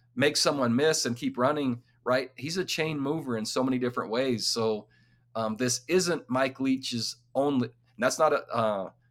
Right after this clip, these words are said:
it's, I'm not disparaging that, but th-, there's more balance to this, more formational usage and, and more run game emphasis and more quarterback creativity emphasis than what a normal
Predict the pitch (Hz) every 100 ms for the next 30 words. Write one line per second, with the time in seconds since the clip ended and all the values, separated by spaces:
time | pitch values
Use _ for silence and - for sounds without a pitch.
0 | _ 110 - _ - 110 110 131 - -
1 | 117 - 143 151 127 110 107 - - -
2 | 151 151 117 120 139 156 165 156 - 131
3 | 147 127 107 - - - 160 165 180 185
4 | - - _ _ _ _ 117 135 131 -
5 | 127 123 151 156 147 131 117 139 143 120
6 | 107 104 - _ 113 117 113 110 - _
7 | _ _ _ _ 117 113 113 110 123 139
8 | 123 135 139 131 127 120 120 - 147 -
9 | - 123 127 120 120 - 208 196 120 120
10 | 98 101 - _ - - 151 123 - 170
11 | 156 117 110 98 - 95 - 98 - -
12 | _ _ _ 113 117 117 107 - 104 107
13 | 131 143 139 117 110 107